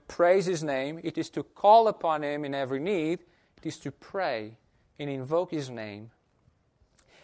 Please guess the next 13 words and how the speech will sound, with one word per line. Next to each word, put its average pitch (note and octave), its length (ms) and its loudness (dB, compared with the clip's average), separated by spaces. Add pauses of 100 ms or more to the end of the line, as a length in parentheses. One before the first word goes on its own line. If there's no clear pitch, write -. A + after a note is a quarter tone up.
(100)
And D3 220 0
thereby E3 380 8
His D#3 180 2
name D#3+ 260 -2
is C#3+ 140 -4
glorified C3+ 800 0
and C#3 180 -6
not C#3 300 -4
taken D3+ 360 -10
in C3+ 180 -6
vain. B2+ 560 -10
So, C#3+ 540 -2 (720)
um, B2 580 0